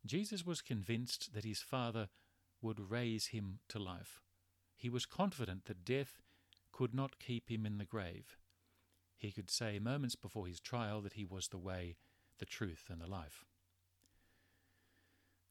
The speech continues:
The Christian faith is the belief that Jesus died for the sins of the world and rose again three days later.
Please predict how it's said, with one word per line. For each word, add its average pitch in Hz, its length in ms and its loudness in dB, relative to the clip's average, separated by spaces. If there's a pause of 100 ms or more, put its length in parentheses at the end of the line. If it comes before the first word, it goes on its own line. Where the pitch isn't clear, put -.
(200)
The 160 80 -4
Christian 202 380 4
faith 92 460 0
is 131 140 0
the 123 100 2
belief 135 400 2
that 123 140 -2
Jesus 120 480 2
died 131 340 2
for 127 120 -2
the 113 120 0
sins 120 240 4
of 113 80 -2
the 107 80 0
world 104 400 4
and 95 160 0
rose 104 300 4
again 87 420 0
three 104 220 -2
days 92 280 0
later. 80 360 -8